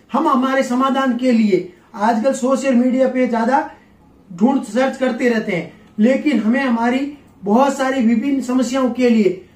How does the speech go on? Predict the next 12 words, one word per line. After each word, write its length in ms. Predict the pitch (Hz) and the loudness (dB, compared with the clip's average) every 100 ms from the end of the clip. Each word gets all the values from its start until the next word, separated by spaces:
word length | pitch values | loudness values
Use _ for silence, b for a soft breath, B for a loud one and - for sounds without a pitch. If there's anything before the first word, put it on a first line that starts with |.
| B _ | B _
बहुत 300 | 185 240 269 | 0 2 2
ज्यादा 300 | 240 247 269 262 302 233 | 2 0 0 -2 -6 -8
जगह 300 | 190 233 262 | -2 0 0
पे 220 | 226 262 | 0 0
search 260 | 220 254 - | 0 -2 0
करना 260 | 247 247 226 | 0 0 0
पड़ता 280 | 240 226 | -2 0
है, 80 | 254 | 0
video 260 | 233 240 262 | 2 2 2
देखना 520 | 240 247 247 240 - - | 2 0 -2 -6 -8 -6
पड़ता 280 | 233 233 | -6 -2
है, 440 | 254 214 269 320 | 0 2 0 -2